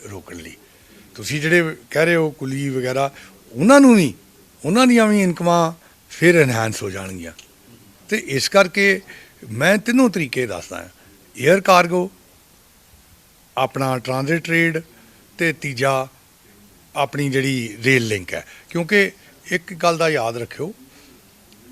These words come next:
ਇੰਡੀਆ, ਮਿਡਲ ਈਸਟ, ਯੂਰਪ ਕੋਰੀਡੋਰ ਬਣਿਆ ਹੈ। ਜਦੋਂ ਮੋਦੀ ਸਾਹਿਬ ਪਿਛਲੇ ਮਹੀਨੇ ਯੂ ਏ ਈ ਗਏ ਸੀ, ਉਹਨਾਂ ਨੇ ਐਗਰੀਮੈਂਟ ਵੀ ਸਾਈਨ ਕੀਤਾ ਹੈ, ਜਿੱਥੇ ਸ-,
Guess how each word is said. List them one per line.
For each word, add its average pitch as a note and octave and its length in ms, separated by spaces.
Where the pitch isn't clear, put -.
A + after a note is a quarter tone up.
ਇੰਡੀਆ, D#3 460
ਮਿਡਲ A#2+ 320
ਈਸਟ, C#3 380
ਯੂਰਪ A2 440
ਕੋਰੀਡੋਰ F2+ 400
ਬਣਿਆ F2 280
ਹੈ। - 120
ਜਦੋਂ A2+ 220
ਮੋਦੀ A2 300
ਸਾਹਿਬ B2+ 400
ਪਿਛਲੇ A2+ 320
ਮਹੀਨੇ A2+ 580
ਯੂ F#2+ 200
ਏ G#2 120
ਈ G2+ 140
ਗਏ F2+ 160
ਸੀ, F3 280
ਉਹਨਾਂ C#3+ 180
ਨੇ F#3 100
ਐਗਰੀਮੈਂਟ G#3 400
ਵੀ E3 120
ਸਾਈਨ F2 280
ਕੀਤਾ - 340
ਹੈ, - 80
ਜਿੱਥੇ B2 300
ਸ-, - 500